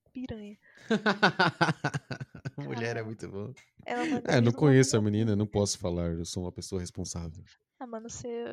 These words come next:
Speaker 1: eu falava, "Ah, se ela tá bem assim, né? Que bom pra ela."
Speaker 2: Ah,
Speaker 1: E
Speaker 2: pelo amor de Deus, né, mano?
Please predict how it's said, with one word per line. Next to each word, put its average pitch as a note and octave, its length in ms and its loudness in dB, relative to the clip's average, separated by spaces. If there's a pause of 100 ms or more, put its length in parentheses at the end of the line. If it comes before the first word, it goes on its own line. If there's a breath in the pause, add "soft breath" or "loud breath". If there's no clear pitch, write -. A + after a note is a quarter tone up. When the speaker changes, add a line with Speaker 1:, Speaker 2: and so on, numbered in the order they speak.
Speaker 1:
eu A#3+ 60 -12
falava, B3+ 400 -10 (120)
"Ah, E4 160 -8 (580)
se - 280 -12
ela A#3+ 160 -10
tá B3+ 200 -12 (200)
bem A#3 300 -8
assim, C#4+ 320 -14
né? F#4+ 200 -18
Que E4 100 -14
bom D4 140 -10
pra F#4 140 -10
ela." D#4+ 200 -12 (180)
Speaker 2:
Ah, F#2+ 220 2
Speaker 1:
E - 20 -4
Speaker 2:
pelo F#2 200 -4
amor F#2+ 180 4
de A2+ 120 4
Deus, F2 260 0
né, F2+ 80 2
mano? F2+ 340 -8